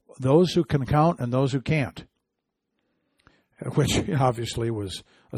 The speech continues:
self-deprecating statement, but I, that, that's pretty funny.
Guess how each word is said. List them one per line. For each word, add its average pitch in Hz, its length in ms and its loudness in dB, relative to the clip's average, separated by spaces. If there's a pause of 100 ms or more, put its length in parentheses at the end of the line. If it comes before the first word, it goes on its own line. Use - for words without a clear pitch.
(120)
self-deprecating 123 760 -2
statement, 123 440 0
but 98 100 -12
I, 113 160 -2
that, 117 420 -6
that's 117 160 -8
pretty 135 180 -4
funny. 165 340 -2